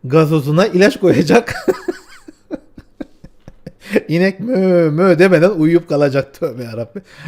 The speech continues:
Öyle anlar. Hindistan Amerika yakınlaşıyor. Hindistan Rusya uzaklaşıyor. Kavga büyüyor. Devam.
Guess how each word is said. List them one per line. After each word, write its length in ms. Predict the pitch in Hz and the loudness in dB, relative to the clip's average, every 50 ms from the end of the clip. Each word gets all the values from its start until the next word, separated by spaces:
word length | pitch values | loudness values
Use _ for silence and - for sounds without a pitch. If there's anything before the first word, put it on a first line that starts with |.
| - - | -10 -6
Öyle 220 | - 160 151 143 | -4 -2 0 0
anlar. 480 | 139 135 127 131 147 160 160 156 160 - _ _ _ _ _ _ _ _ _ _ _ _ _ _ _ _ | -2 -2 -2 -2 -2 -2 -2 -4 -6 -12 _ _ _ _ _ _ _ _ _ _ _ _ _ _ _ _
Hindistan 380 | 147 156 165 160 160 - 175 156 | -2 0 2 0 2 2 2 2
Amerika 400 | 160 156 156 151 151 147 151 131 | 2 2 2 2 2 2 0 0
yakınlaşıyor. 840 | 127 135 135 160 151 151 147 143 - - 151 160 170 180 165 - - | 0 0 0 0 -2 0 -2 -2 0 2 4 4 4 4 0 -4 -4
Hindistan 420 | 151 151 156 151 151 - 160 135 120 | -2 -2 -2 -2 -2 -2 -2 -2 -2
Rusya 300 | 139 135 - - 160 165 | -4 -4 -2 -2 -2 -2
uzaklaşıyor. 600 | 147 135 151 135 - 170 160 - 202 180 156 127 - - _ _ _ | 0 -2 -4 -4 -2 -4 -4 0 0 0 0 0 -4 -10 _ _ _
Kavga 480 | _ - 196 190 156 151 180 170 139 - - _ _ _ _ _ _ _ | _ -12 -10 -8 -4 -2 -2 -2 -2 -4 -8 _ _ _ _ _ _ _
büyüyor. 680 | - 120 110 123 123 127 127 120 110 - - - _ _ _ _ _ _ _ - | -18 -10 -8 -6 -4 -4 -4 -4 -6 -8 -12 -18 _ _ _ _ _ _ _ -12
Devam. 220 | 120 104 - - | -12 -12 -12 -16